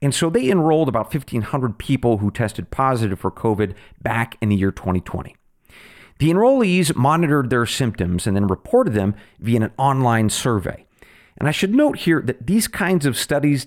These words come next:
tend not to be super reliable and warrant further exploration. Still, in a report issued on Wednesday in the journal P L O S Global Public Health,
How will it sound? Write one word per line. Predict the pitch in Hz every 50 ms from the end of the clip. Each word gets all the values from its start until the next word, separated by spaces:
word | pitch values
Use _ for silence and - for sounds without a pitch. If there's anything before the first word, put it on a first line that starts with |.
| _ -
tend | - - 240 254 269 247 - -
not | 110 131 139 - - -
to | 156
be | 123 127 123 113
super | - - 131 117 104 110
reliable | 101 98 98 98 95 98 98 98 - - 76 69 - -
and | 101 98 98
warrant | 104 113 123 117 113 -
further | - - - 104 95 87 98 90 -
exploration. | 98 - - - - 104 104 104 104 95 - - - - - _ _ _ - - - - - - - - - _ -
Still, | - - - 196 208 208 202 190 -
in | - 175
a | 190
report | 170 170 165 - - 269 285 277 -
issued | - 185 - - 196 180 - -
on | 160 143 139 127
Wednesday | 135 151 147 139 - - - - - - - _ -
in | 104 104
the | 110
journal | 101 123 127 120 123 120 110
P | - - - - 165
L | 156 147 143 139 - -
O | 120 120
S | 117 113 117 -
Global | - - 90 110 117 123 123 127 123
Public | - - - 117 107 113 104 -
Health, | - 101 87 - - - -